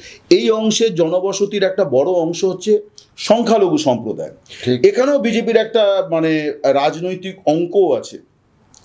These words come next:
Speaker 1: যে এই অংশটাকে যদি মূল বিহার থেকে বার করে আনা যায়
Speaker 2: হুম।
Speaker 1: এবং সেখানে যদি কেন্দ্রের নিয়ন্ত্রণে রাখা যায়, এখন কেন্দ্রের নিয়ন্ত্রণে হচ্ছে যে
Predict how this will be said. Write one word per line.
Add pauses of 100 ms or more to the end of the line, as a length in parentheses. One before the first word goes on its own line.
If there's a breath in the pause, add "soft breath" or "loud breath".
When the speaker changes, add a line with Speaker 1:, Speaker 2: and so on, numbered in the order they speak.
(120)
Speaker 1:
যে
এই
অংশটাকে
যদি
মূল
বিহার
থেকে
বার
করে
আনা
যায় (240 loud breath)
Speaker 2:
হুম।
Speaker 1:
এবং
সেখানে
যদি
কেন্দ্রের
নিয়ন্ত্রণে
রাখা
যায়, (360 soft breath)
এখন
কেন্দ্রের
নিয়ন্ত্রণে
হচ্ছে
যে